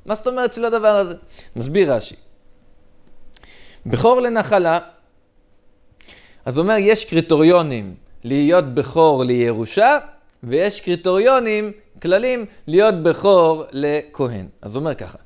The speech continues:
בכור לנחלה באינן ולד שיהא ראוי לחיות. כדי שאותו, אה, אה, בכור יקבל ירושה, צריך להיות שכשהוא נולד הוא ראוי לחיות.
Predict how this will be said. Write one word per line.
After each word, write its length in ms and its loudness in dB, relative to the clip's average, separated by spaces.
בכור 260 0
לנחלה 720 2
באינן 720 -2
ולד 440 4
שיהא 600 0
ראוי 400 -2
לחיות. 600 0
כדי 400 -4
שאותו, 880 0
אה, 140 0
אה, 240 0
בכור 460 0
יקבל 360 0
ירושה, 500 0
צריך 200 -6
להיות 160 0
שכשהוא 300 -4
נולד 420 2
הוא 140 0
ראוי 300 2
לחיות. 640 0